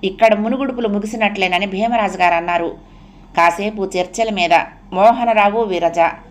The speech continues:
మునుగుడుపులకు వెళ్ళాలని తీర్మానమైంది. భీమరాజు గారు చాలా మంచివాడు.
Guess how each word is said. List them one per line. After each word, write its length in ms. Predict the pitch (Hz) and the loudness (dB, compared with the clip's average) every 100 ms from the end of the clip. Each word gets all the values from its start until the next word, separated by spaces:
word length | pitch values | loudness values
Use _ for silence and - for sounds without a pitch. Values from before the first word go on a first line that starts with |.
| - - - - 190 | -20 -20 -20 -10 -2
మునుగుడుపులకు 580 | 233 277 269 240 214 | 0 0 -2 -2 0
వెళ్ళాలని 420 | 190 180 180 175 220 | 2 4 2 2 -2
తీర్మానమైంది. 800 | 208 185 180 180 175 175 175 - - - _ _ _ _ _ _ _ _ _ _ _ _ _ - | -2 -4 -4 -4 -4 -4 -4 -6 -10 -20 _ _ _ _ _ _ _ _ _ _ _ _ _ -14
భీమరాజు 560 | 208 214 254 240 190 180 | -2 0 2 2 2 2
గారు 220 | 180 190 | 0 0
చాలా 320 | 196 185 202 208 | 0 0 2 0
మంచివాడు. 640 | 180 175 202 190 170 170 | 0 -2 -4 0 0 0